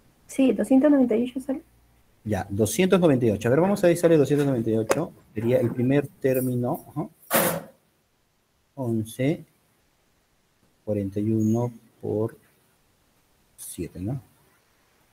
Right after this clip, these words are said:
Speaker 2: Sí, doscientos noventa y ocho sale, está correcto. ¿Ya? Solamente tengo que utilizar la fórmula, ¿no? O el método inductivo. Vamos a verlo de las dos formas, ¿ya? Método inductivo, ¿ya? En el primer término tengo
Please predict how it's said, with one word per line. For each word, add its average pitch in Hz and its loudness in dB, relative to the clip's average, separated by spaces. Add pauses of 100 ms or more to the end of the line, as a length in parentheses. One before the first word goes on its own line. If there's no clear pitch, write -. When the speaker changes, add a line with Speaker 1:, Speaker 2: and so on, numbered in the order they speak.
(260)
Speaker 2:
Sí, - 2
doscientos 185 4
noventa 151 8
y 151 10
ocho 151 6
sale, 101 2
está - 2
correcto. 113 4 (640)
¿Ya? 123 -2 (1400)
Solamente 208 6
tengo 180 6
que 175 4
utilizar 139 4
la 127 6
fórmula, 139 4
¿no? 127 0 (920)
O 175 8
el 156 8
método 139 4
inductivo. 110 -2
Vamos 294 4
a 165 6
verlo 180 10
de 156 8
las 127 6
dos 147 2
formas, 101 -6
¿ya? 160 -2
Método 214 2
inductivo, 180 2
¿ya? 139 0
En 139 0
el 120 -2
primer 147 0
término 147 2
tengo 120 -4